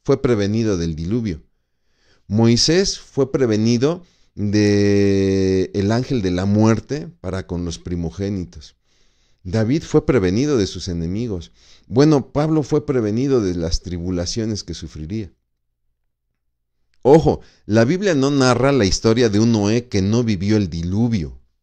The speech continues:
Él estuvo en el diluvio. La Biblia no, no nos narra la historia de un Moisés que, este, estaba en Cancún mientras el ángel de la muerte exterminaba a los primogénitos en Egipto. También ahí estuvo Moisés.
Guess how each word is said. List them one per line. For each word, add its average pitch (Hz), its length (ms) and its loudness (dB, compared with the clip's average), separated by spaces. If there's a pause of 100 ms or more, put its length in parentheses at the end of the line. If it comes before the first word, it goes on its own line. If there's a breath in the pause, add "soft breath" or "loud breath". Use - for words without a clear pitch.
(920)
Él 113 200 2
estuvo 170 480 2
en 101 100 2
el 87 100 -2
diluvio. 90 440 -4 (340 soft breath)
La 117 160 0
Biblia 180 320 4
no, 160 340 4
no 123 200 2
nos 143 200 -2
narra 131 300 -2
la 120 80 0
historia 123 380 -4
de 110 80 -6
un 127 120 -2
Moisés 117 600 -4
que, 95 400 -4
este, - 200 -10
estaba 135 300 0
en 143 80 0
Cancún 120 640 -4 (380 loud breath)
mientras 107 800 0
el 101 200 0
ángel 120 300 0
de 98 80 2
la 87 140 0
muerte 104 320 0
exterminaba 98 840 -2
a 110 40 2
los 92 220 -2
primogénitos 92 760 -4
en 82 140 -6
Egipto. 95 560 -8
También 120 680 -2
ahí 110 180 0
estuvo 104 380 -4
Moisés. 80 760 -8